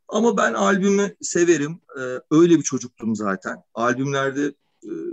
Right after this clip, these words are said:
çoğu zaman böyle dipte köşede kalmış şarkılar benim favorilerim olurdu. E, o yü-, ve albümde bir ufaktan roman tadı vardır.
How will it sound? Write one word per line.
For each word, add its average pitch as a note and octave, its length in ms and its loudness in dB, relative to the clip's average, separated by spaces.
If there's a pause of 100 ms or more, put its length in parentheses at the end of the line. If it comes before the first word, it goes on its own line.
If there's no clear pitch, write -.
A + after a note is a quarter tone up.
(180)
çoğu D#3+ 260 4
zaman C#3 400 -2
böyle C3 360 0 (160)
dipte C#3 260 -8
köşede D#3 340 -2
kalmış D3 320 -4
şarkılar D3 440 -4
benim C3+ 160 -4
favorilerim A2 640 -4
olurdu. G#2+ 460 -6 (960)
E, A2 40 -4 (1700)
o F#3 180 -2
yü-, F#3+ 240 -2
ve F3 80 4
albümde F#3+ 560 2
bir G3+ 140 -4
ufaktan F3+ 480 -2
roman E3 300 0
tadı E3+ 240 -2
vardır. G#2+ 500 -6